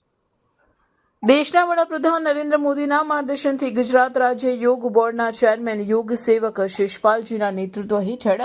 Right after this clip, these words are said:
આજ રોજ પહેલી જાન્યુઆરી બે હજાર છવ્વીસ નવા વર્ષના પ્રથમ દિવસે સૂર્યની પહેલી કિરણ સાથે દેશના એક લાખથી વધુ લોકો એક સાથે ભેગા થઈ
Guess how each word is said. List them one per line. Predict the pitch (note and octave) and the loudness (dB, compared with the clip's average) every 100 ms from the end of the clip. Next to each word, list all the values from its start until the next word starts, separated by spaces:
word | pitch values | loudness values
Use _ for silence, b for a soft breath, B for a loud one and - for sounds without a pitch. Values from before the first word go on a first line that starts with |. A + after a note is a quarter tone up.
| - | -2
આજ | A3+ B3 B3 | 0 0 -2
રોજ | C#4 C4+ C4 | -4 -4 -4
પહેલી | C#4+ C#4 B3+ C4 | -2 0 0 -2
જાન્યુઆરી | C4 C4+ B3+ B3+ B3+ C4+ | -2 -2 -2 -4 -4 -4
બે | C4+ C4 | -6 -6
હજાર | A#3 B3 A#3+ B3 | -2 -4 -2 -6
છવ્વીસ | A3 A3 A#3+ - _ b b b b b - | -4 -4 -6 -10 _ b b b b b 0
નવા | B3 C#4 D#4+ | 0 2 0
વર્ષના | E4 D#4 D4 D4+ D4+ | -2 -6 -2 0 0
પ્રથમ | C#4 C4+ D4 | -2 -2 -2
દિવસે | C#4+ C#4 C4+ C#4+ | -2 -4 -4 -4
સૂર્યની | D4 C#4 B3+ B3+ B3+ | -2 -4 -2 -2 -2
પહેલી | A#3+ B3+ B3+ C4 | -2 -2 -4 -6
કિરણ | B3 B3 B3 | -4 -2 -2
સાથે | B3 A#3 C4+ C#4 | -2 -2 -4 -6
દેશના | A#3 A#3+ - A#3+ | -4 -6 -2 -2
એક | A#3 A#3 | -2 -2
લાખથી | A#3 B3 B3+ C4 | 0 0 -4 -4
વધુ | A#3+ B3 | -4 -4
લોકો | A#3+ A#3+ B3 | -4 -4 -2
એક | B3 A#3 | -4 -4
સાથે | - A3 A3 A3+ | 0 0 0 -4
ભેગા | G#3+ F#3+ G#3+ A3+ | -2 -2 -2 -4
થઈ | F#3+ | -6